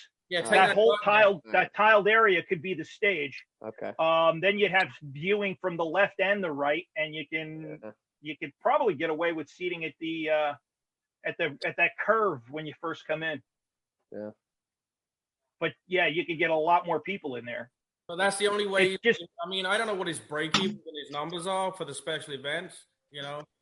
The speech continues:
Speaker 1: But, uh,
Speaker 2: Well, if you have, if you have over two hundred, you can sustain a good special event. You, you, it's, it, that's the magic number,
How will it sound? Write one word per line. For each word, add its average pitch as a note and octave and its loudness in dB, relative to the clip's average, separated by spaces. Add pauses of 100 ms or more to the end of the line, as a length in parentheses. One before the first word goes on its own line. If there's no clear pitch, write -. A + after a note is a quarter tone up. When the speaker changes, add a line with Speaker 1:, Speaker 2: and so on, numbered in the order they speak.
(760)
Speaker 1:
But, C3+ -4
uh, C3 -6 (220)
Speaker 2:
Well, D#4 4 (180)
if C4 4
you C#4+ 8
have, C#4 6
if B3+ 2
you C4 2
have C#4+ 6
over A#3 8
two A3+ 0
hundred, F3 4
you F#3 0
can F#3 4
sustain F#3+ -4
a E3 2
good E3+ 2
special F3+ 0
event. F3 0
You, D#3+ -4
you, E3+ -6 (100)
it's, - -4 (200)
it, G3 0 (140)
that's C#4+ 6
the B3 2
magic G3 2
number, F3+ 0